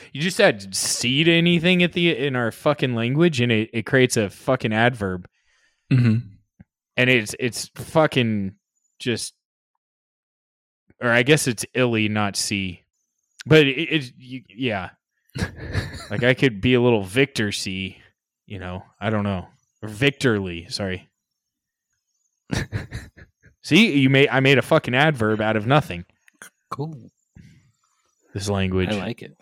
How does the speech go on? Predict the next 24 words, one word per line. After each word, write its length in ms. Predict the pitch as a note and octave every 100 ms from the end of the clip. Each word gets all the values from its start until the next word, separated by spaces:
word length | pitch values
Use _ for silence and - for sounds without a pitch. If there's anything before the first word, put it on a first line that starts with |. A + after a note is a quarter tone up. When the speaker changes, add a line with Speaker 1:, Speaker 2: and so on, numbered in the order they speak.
| _ _ _ _ _ _ - -
Speaker 1:
Do 100 | G#2
you? 120 | G#2 A#2+
Speaker 2:
Victor 260 | C3+ B2+
can 200 | A#2 A#2
be 240 | A2 A2+ A2+
a, 260 | G#2+ G#2 G#2+ A#2 C3+ - _ _ _ _
a 320 | A2 F#2+ F#2 C#2+
Speaker 1:
Victor, 100 | C3+
Speaker 2:
easy 240 | B2 A#2+
Speaker 1:
you're 140 | A#2
a 20 | A#2+
Speaker 2:
winner. 200 | C3 A2
Speaker 1:
verb. 40 | G2
Speaker 2:
All 140 | B2 A#2+
he 100 | A#2
has 120 | A2
to 80 | A2+
put 160 | - A#2
is 160 | G#2
a 40 | G2+
Y 280 | G2 G#2
Speaker 1:
Or 40 | A2+
a 60 |
noun. 340 | G2+ G2+ A2